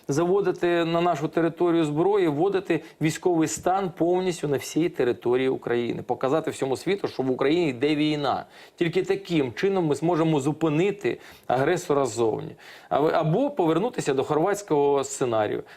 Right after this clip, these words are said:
Два роки ми можемо просидіти, просидіти і тільки самі можемо собі допомогти. Наша армія зміцніє, військово-промисловий комп-, комплекс буде побудований в нашій державі. Самі, е,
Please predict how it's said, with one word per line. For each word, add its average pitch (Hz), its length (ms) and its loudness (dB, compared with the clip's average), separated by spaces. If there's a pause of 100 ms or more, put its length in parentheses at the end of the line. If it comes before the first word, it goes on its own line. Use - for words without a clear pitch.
Два 151 200 0
роки 190 220 2
ми 175 80 2
можемо 151 340 2
просидіти, 196 600 0
просидіти 190 520 0
і 180 80 0
тільки 208 320 -2
самі 214 260 0
можемо 120 300 0
собі 127 200 -2
допомогти. 131 560 -2 (540)
Наша 151 400 0
армія 127 240 0
зміцніє, 196 580 -2 (340)
військово-промисловий 151 880 2
комп-, 143 480 0
комплекс 135 380 0
буде 131 180 2
побудований 143 600 0
в - 20 -2
нашій 131 260 -2
державі. 180 580 0 (280)
Самі, 190 300 0
е, 165 480 2